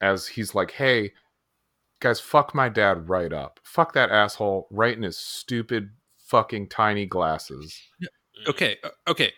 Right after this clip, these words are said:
Speaker 2: Yes.
Speaker 1: And then the door
Speaker 2: I'm gonna
Speaker 1: closes,
Speaker 2: let
Speaker 1: you
Speaker 2: you
Speaker 1: hear two
Speaker 2: finish.
Speaker 1: gunshots, and Futaba's like, "Oh, I don't detect any life signs on the other side of that door." And this is vanilla. Like, more shit probably happens in Royal.
Speaker 2: Oh, it does.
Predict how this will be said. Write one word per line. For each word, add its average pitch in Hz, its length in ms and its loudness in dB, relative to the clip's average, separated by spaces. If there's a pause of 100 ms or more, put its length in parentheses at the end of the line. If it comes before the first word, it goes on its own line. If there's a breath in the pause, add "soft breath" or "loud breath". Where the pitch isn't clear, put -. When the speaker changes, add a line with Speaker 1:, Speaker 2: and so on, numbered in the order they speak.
(320)
Speaker 2:
Yes. 131 220 2
Speaker 1:
And 131 140 2
then 127 160 4
the 123 100 4
door 139 180 4
Speaker 2:
I'm 135 40 2
gonna - 60 -4
Speaker 1:
closes, 120 260 2
Speaker 2:
let 226 160 4
Speaker 1:
you 98 60 -4
Speaker 2:
you - 0 -
Speaker 1:
hear 117 120 4
two 196 140 2
Speaker 2:
finish. 110 140 2
Speaker 1:
gunshots, 104 840 0
and 101 140 -4
Futaba's 104 500 0
like, 92 200 -2 (140)
"Oh, 147 320 4
I 151 80 4
don't 156 180 4
detect 147 340 -4
any 139 140 -2
life 135 300 2
signs 120 300 0
on 120 80 -6
the 123 80 -2
other 123 120 0
side 127 200 -2
of 120 60 -2
that 117 180 -2
door." 113 380 0
And 123 120 0
this 135 120 2
is 131 120 2
vanilla. 104 420 2
Like, 87 220 -2
more 113 220 2
shit - 280 -4
probably 87 320 0
happens 82 380 -4
in 76 100 -10
Royal. 82 360 0
Speaker 2:
Oh, 117 40 2
it 120 160 0
does. 110 200 -2